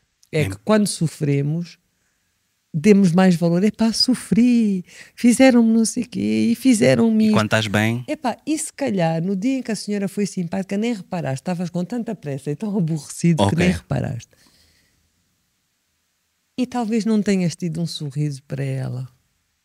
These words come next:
Speaker 2: É possível.
Speaker 1: E talvez não tenhas tido um sorriso para
Speaker 2: É
Speaker 1: ela.
Speaker 2: possível.
Speaker 1: Eu tive no outro dia, agora, porque eu não te respondi logo, porque eu estava a tentar lembrar-me onde é que foi, que eu
Speaker 2: Uhum.
Speaker 1: estava a olhar para as senhoras,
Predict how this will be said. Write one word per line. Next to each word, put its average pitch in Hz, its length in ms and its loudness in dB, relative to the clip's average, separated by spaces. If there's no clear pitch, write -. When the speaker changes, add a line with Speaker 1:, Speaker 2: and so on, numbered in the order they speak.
Speaker 2:
É 107 120 -2
possível. 80 520 -4
Speaker 1:
E 175 60 -2
talvez 185 360 0
não 190 140 -2
tenhas 165 320 -2
tido 151 240 -6
um 147 60 -4
sorriso 139 500 -10
para 131 180 -8
Speaker 2:
É 117 60 2
Speaker 1:
ela. 101 100 0
Speaker 2:
possível. 87 400 -4
Speaker 1:
Eu 233 140 0
tive 233 240 -4
no 208 100 0
outro 170 280 -4
dia, 165 160 -4
agora, 185 280 -2
porque 214 340 -2
eu 190 120 2
não 214 160 0
te 196 140 -6
respondi 180 500 -4
logo, 165 220 -2
porque - 120 -6
eu 180 40 -4
estava 196 240 -2
a 180 40 -2
tentar 175 340 -2
lembrar-me 160 480 -2
onde 160 180 -4
é 165 40 -6
que - 120 -18
foi, 139 280 -10
que - 120 -4
eu 113 40 2
Speaker 2:
Uhum. 107 60 0
Speaker 1:
estava 185 280 0
a 180 40 0
olhar 156 200 -2
para 180 140 -6
as - 200 -10
senhoras, 143 440 -6